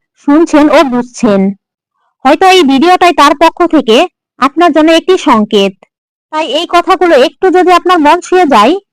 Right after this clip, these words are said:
তাহলে ভিডিওতে একটি লাইক দিন, নিচে কমেন্টে লিখুন "আলহামদুলিল্লাহ" এবং চ্যানেলটি সাবস্ক্রাইব করে পাশে থাকা বেল আইকনটি on করে রাখুন এবং শেয়ার করুন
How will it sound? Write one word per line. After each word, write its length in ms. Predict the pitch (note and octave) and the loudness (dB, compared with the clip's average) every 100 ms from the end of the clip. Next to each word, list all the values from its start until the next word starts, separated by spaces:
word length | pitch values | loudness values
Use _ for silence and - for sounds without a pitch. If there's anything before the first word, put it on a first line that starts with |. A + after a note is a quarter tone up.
| _ _ | _ _
তাহলে 320 | D4+ D#4 F#4+ | -10 -6 -6
ভিডিওতে 500 | D#4+ D4 D#4+ F#4 F#4 | -6 -8 -6 -6 -4
একটি 180 | F4+ F#4+ | -4 -2
লাইক 360 | E4 A#3 D4+ C#4 | -2 0 0 0
দিন, 240 | B3 C4 F#4 _ _ _ | 0 -2 -6 _ _ _
নিচে 260 | B3 C#4+ F#4 | -10 -6 -6
কমেন্টে 460 | D4+ C#4 E4+ F4+ | -2 -2 0 0
লিখুন 300 | D#4+ C4+ F4+ | 0 0 0
"আলহামদুলিল্লাহ" 960 | D4+ D4 C#4+ E4 D#4+ D4 G#3+ G3 G3 G3 G3 _ _ _ C4 | 0 0 0 0 0 0 0 0 0 -4 -10 _ _ _ -8
এবং 180 | D4+ E4+ | -6 -4
চ্যানেলটি 400 | C#4+ D4+ E4+ F4+ | -2 -2 -4 -6
সাবস্ক্রাইব 520 | D4+ C#4+ - F4+ F4 - | -4 -4 -2 -2 -2 -2
করে 280 | A#3 C4+ G4+ _ _ _ | 0 0 -4 _ _ _
পাশে 260 | C4+ C#4+ F#4 | -8 -4 -4
থাকা 240 | E4+ F4+ | -2 0
বেল 200 | C4+ C4+ | 0 0
আইকনটি 360 | D#4+ E4+ F4 F4+ | 0 -2 -2 0
on 280 | B3+ D#4+ | 0 -2
করে 220 | E4+ D4 G#3 | -2 0 0
রাখুন 480 | G3+ - A3 G3+ G3 _ _ _ _ _ | -2 -2 -6 -6 -8 _ _ _ _ _
এবং 300 | C4 D4+ F4+ | -6 -4 -4
শেয়ার 380 | - D4 E4 F#4 | -2 0 2 0
করুন 420 | D#4+ A3+ G#3+ | 0 0 0